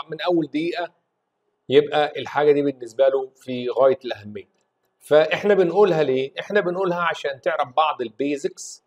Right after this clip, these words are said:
بعض الحاجات الأساسية أوي في الرياضيات. يعني أنا، أنا كده كده ما بحسبش حاجة، الكمبيوتر هو اللي بيحسب، بس أنا عايز على الأقل، على الأقل لما يكون في عندي equation، في عندي معادلة، فيها جذر، فيها أس، فيها مش عارف حاجات بسيطة،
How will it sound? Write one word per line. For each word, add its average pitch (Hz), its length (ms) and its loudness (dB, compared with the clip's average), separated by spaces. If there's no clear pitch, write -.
بعض 143 180 2
الحاجات 135 200 -8
الأساسية 123 560 -4
أوي 120 160 0
في - 100 -12
الرياضيات. 107 440 -2
يعني 220 160 2
أنا، 208 220 -4
أنا 185 100 0
كده 180 120 0
كده 180 160 -4
ما 165 80 0
بحسبش - 400 -8
حاجة، - 300 -6
الكمبيوتر - 480 -6
هو 135 80 4
اللي 123 100 -2
بيحسب، - 420 -6
بس - 220 -6
أنا 196 120 0
عايز 185 280 -4
على 135 160 0
الأقل، 123 460 -2
على 107 120 -2
الأقل 123 280 -2
لما 110 120 -4
يكون 175 160 -8
في 180 80 -4
عندي 170 240 -2
equation، 139 420 -4
في - 100 0
عندي 160 200 0
معادلة، 127 400 0
فيها 190 280 2
جذر، 127 460 4
فيها 135 540 -2
أس، - 240 -10
فيها 170 280 -4
مش 143 140 -12
عارف 127 100 -10
حاجات 151 180 -8
بسيطة، 156 460 -6